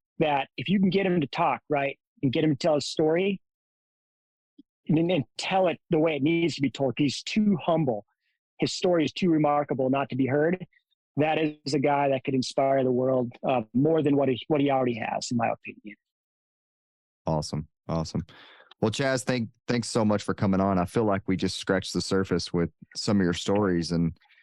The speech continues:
Speaker 2: we may have to have you
Speaker 1: <laughs>
Speaker 2: back on to, to go over some, some more of your ultras, but thanks so much for coming on.
Speaker 1: You guys are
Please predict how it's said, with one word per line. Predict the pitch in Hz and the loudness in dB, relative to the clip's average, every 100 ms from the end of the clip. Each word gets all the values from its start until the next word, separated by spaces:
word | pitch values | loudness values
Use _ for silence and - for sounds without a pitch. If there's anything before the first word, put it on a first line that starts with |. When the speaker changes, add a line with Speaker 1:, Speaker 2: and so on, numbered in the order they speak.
| _ - | _ 0
Speaker 2:
we | |
may | 92 98 | 2 2
have | 196 | 0
to | - | 0
have | 196 98 | 0 2
you | 196 | 2
Speaker 1:
<laughs> | |
Speaker 2:
back | 101 101 | 0 0
on | 95 101 101 | 0 2 0
to, | 92 90 85 87 | 0 0 -2 -2
to | |
go | 87 101 | 0 2
over | 101 90 | 2 0
some, | - 98 90 90 - | -2 0 0 -2 -6
some | - 98 | -2 2
more | 98 101 | 2 2
of | 90 | 2
your | 85 80 | 2 2
ultras, | 90 - 80 - | 0 0 -2 0
but | 92 87 - - - | -2 -2 -4 -16 -4
thanks | 120 110 | -4 -2
so | 120 | 0
much | 113 110 | 2 0
for | 85 | -2
coming | 98 90 | 0 2
on. | 92 85 87 _ _ _ _ _ _ - _ _ - - - - | 0 0 -4 _ _ _ _ _ _ -20 _ _ -16 -16 -10 -2
Speaker 1:
You | 143 | 0
guys | 131 | 0
are | - | -2